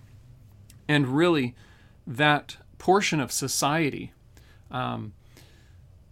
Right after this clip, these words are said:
it's important to remember that even since the beginning of our nation and before, the, the, the recognized core or center, uh,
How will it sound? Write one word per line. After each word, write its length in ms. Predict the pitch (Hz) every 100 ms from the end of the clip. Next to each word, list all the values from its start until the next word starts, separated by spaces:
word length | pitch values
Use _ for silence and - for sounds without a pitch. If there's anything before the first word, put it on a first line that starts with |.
| _ - -
it's 240 | 170 -
important 440 | 156 135 190 180 139
to 100 | 139
remember 640 | 139 135 143 185 190 117
that 200 | 113 110 -
even 360 | 160 160 147
since 440 | 117 - - 151 -
the 120 | 147
beginning 580 | 127 120 139 147 139 135
of 180 | 131 123
our 180 | 123 123
nation 400 | 123 131 135 131
and 240 | 120 120
before, 720 | 131 123 - 156 160 123 110 - - - -
the, 460 | 160 113 127 120 123 -
the, 320 | 123 117 120 - - - -
the 100 | 127
recognized 920 | 117 131 165 170 143 143 131 - -
core 560 | - - 170 160 120 113
or 180 | 135 117
center, 680 | - - 156 160 165 147 131 - - - -
uh, 180 | 147 110